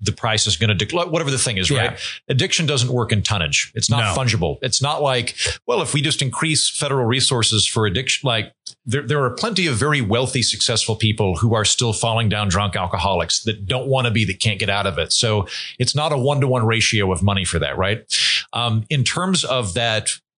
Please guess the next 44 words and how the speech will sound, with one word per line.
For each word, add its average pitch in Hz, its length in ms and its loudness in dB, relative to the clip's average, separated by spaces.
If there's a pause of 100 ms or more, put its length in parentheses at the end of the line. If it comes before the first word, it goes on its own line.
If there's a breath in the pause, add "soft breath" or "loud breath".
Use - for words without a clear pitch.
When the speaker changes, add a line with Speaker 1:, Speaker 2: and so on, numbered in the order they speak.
(120)
Speaker 1:
give 131 200 2
or 147 80 0
take 127 320 -2
relationship 113 640 2
between, 104 580 2 (380 loud breath)
yes, 131 280 2
we 135 80 2
want 123 240 2
them 113 120 2
off 107 200 0
the - 60 -4
streets, - 580 0
we 120 80 2
don't 117 140 0
want 117 120 2
them 104 100 4
getting 101 180 0
in 95 80 0
trouble, 113 320 0
but 104 160 0
also, 120 340 2
are 110 120 2
we 101 100 2
just 98 280 0
funding 127 360 2
people 147 500 -2
to 110 160 2
do 120 220 2
these 135 220 2
bad 143 260 -2
things? 147 240 0
Speaker 2:
Yeah. 92 260 0
Speaker 1:
Alternately, 127 800 0 (500 loud breath)
I 127 40 -2
mean, 120 160 2 (260)
A, 120 480 0
are 110 160 2
we 104 300 4
digging 120 280 2
their 113 120 2
own 104 120 2
grave 117 280 2
for 95 220 0
them 92 260 4